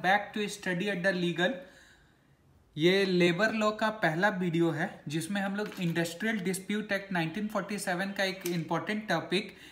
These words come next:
इंडस्ट्रियल ट्रिब्यूनल और इसके पावर and function को डिस्कस करेंगे। तो टाइम वेस्ट ना करते हुए वीडियो को स्टार्ट करते हैं। अगर मेरा वीडियो पसंद आता है तो इसको लाइक करें, चैनल को सब्सक्राइब करें और अपने दोस्तों के साथ शेयर करें।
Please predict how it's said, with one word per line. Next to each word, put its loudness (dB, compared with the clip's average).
इंडस्ट्रियल 0
ट्रिब्यूनल 0
और 4
इसके -4
पावर 6
and -4
function -2
को -4
डिस्कस -2
करेंगे। -2
तो -4
टाइम -2
वेस्ट -6
ना -2
करते -6
हुए -2
वीडियो -2
को -6
स्टार्ट -4
करते -4
हैं। -4
अगर -2
मेरा -2
वीडियो -2
पसंद -4
आता -2
है -6
तो -6
इसको -8
लाइक -2
करें, -4
चैनल 2
को -6
सब्सक्राइब -4
करें 0
और 0
अपने -4
दोस्तों -6
के -4
साथ -4
शेयर -2
करें। -6